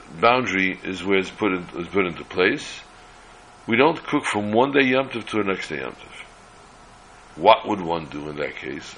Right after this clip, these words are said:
I have to cook. I have to, we have to eat tonight. We ran out of soup. We ran out of, uh, meat. We ran out of chicken, whatever it was, out of fish, and we need to have more tonight. And people are gonna be coming, and we're gonna have to serve them. We're not gonna be able to serve them.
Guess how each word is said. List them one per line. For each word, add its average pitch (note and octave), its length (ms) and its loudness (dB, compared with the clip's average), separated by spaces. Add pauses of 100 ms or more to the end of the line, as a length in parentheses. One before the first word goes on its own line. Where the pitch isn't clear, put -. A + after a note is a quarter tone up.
(120)
I D2+ 60 -2
have F#2+ 240 2
to - 80 -12
cook. G2 340 -2
I F2+ 40 4
have F#2 160 0
to, - 40 -12
we F2+ 120 0
have F#2 160 0
to F#2+ 100 -8
eat F#2+ 100 -6
tonight. D#2+ 340 -4
We D2 80 -10
ran F2+ 220 -2
out F2 140 0
of C#2+ 100 -6
soup. - 300 -6
We D#2 80 -4
ran F2 160 0
out E2+ 180 0
of, C#2 180 -6
uh, C2 220 -2
meat. F#2 340 -6
We C#2+ 80 -8
ran D2 200 -2
out B1 60 -6
of - 80 -14
chicken, - 320 -4
whatever F2 280 0
it A#1+ 80 -2
was, G2+ 340 0 (440)
out D2+ 120 0
of D2 80 -4
fish, - 480 2 (680)
and D2+ 100 -10
we F2 60 -2
need G#2+ 160 -2
to G2+ 80 2
have G2 180 4
more F#2+ 220 0
tonight. E2 540 -6 (340)
And F2 160 -8
people G2+ 240 0
are F#2+ 40 0
gonna F2+ 180 -4
be D#2+ 80 -8
coming, G#2 360 0
and E2 120 -6
we're D#2+ 120 -6
gonna E2 160 2
have F2+ 100 -8
to E2 140 -6 (100)
serve G#2+ 280 2
them. F#2+ 120 -4
We're F2 80 -2
not F#2+ 120 0
gonna F#2 140 -8
be E2+ 60 -2
able D#2+ 100 -6
to D#2 80 -16
serve A1+ 260 -10
them. D#2+ 140 -10